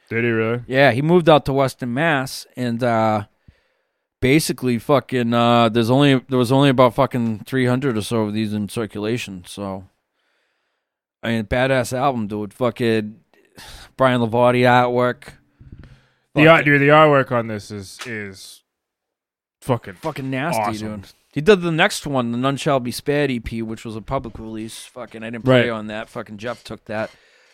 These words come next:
Speaker 2: But that style was totally fucking, I mean, you know, if
Speaker 1: That
Speaker 2: you're
Speaker 1: was
Speaker 2: into
Speaker 1: straight up, that was straight up trash. That was
Speaker 2: Mm.
Speaker 1: this, this is, this,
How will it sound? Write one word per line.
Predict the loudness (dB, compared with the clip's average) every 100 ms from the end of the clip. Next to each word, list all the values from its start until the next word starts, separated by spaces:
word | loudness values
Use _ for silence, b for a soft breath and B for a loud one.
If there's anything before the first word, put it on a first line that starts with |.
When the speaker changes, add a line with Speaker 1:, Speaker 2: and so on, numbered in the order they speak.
| b -2
Speaker 2:
But | 0 4
that | 2
style | 4 4 6 6
was | 2 -2
totally | 0 2 2 0
fucking, | 0 0 0 -2 -2
I | 0
mean, | 2 2 2 -4 _ _ _ _ _ _ _ _
you | 6
know, | 8 8
if | 6 6
Speaker 1:
That | 8
Speaker 2:
you're | 10
Speaker 1:
was |
Speaker 2:
into | 8 8 8
Speaker 1:
straight | 8
up, | 4
that | 4 4
was | 4
straight | 2 0 0
up | -4
trash. | -6 -4 -4 -8 -4
That | -2
was | -2 -6 -10 -16 -4
Speaker 2:
Mm. | 0 2 0 -6 _ _ _
Speaker 1:
this, | 0 0 0
this | -2 -2 -2
is, | -8 -8
this, | -6 -6 -6